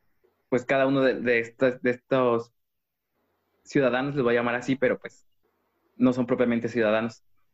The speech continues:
Y aún así, aunque vaya toda la comunidad y firme la, la petición y vaya y se plante enfrente del, del,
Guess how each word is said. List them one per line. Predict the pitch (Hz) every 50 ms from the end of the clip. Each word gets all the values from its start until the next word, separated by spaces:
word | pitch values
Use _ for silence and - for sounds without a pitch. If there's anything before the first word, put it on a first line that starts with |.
| _ _ _ _ _ _ _ _ _ _ _ _ _ _ _ - - - _
Y | 143 139 143
aún | 147 160 175 196
así, | 202 190 196 190
aunque | 190 185 190 185 180 156
vaya | 151 156 165 175 170
toda | - - 170 180 185 185
la | 180 170 175
comunidad | - 156 143 135 131 135 135 135 143 151
y | 156 151
firme | 147 - 160 165 165 170 170 165
la, | 156 135 120 95 -
la | 123 127 127 127 -
petición | 139 131 - - 127 - - 139 143 147 151 151
y | 139
vaya | 127 131 139 147
y | 147
se | 147 139
plante | - - 127 127 - 139
enfrente | 139 - 135 131 - -
del, | 135 123 120 -
del, | _ 120 113 110 107 104